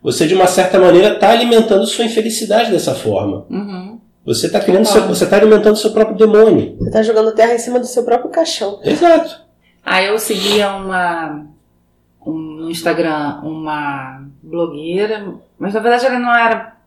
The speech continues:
Speaker 2: só uma blogueira, ela é editora de moda, de beleza de uma revista internacionalmente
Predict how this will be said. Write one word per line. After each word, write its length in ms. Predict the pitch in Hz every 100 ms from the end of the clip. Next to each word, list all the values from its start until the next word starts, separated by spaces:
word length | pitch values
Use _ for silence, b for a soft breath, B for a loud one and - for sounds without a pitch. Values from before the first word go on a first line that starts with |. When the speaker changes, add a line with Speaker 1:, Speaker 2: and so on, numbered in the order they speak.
| -
Speaker 2:
só 300 | - - 185
uma 120 | 190
blogueira, 420 | 185 196 180 147
ela 200 | 147 147
é 40 | 156
editora 580 | 165 - 170 180 - -
de 160 | 156 170
moda, 440 | 165 156 156 123 151
de 100 | 165
beleza 380 | 175 160 170
de 100 | 175
uma 100 | 180 180
revista 460 | 165 170 180 180 - _ _ _ _ _
internacionalmente 1160 | - 160 160 156 160 160 156 156 - 156 -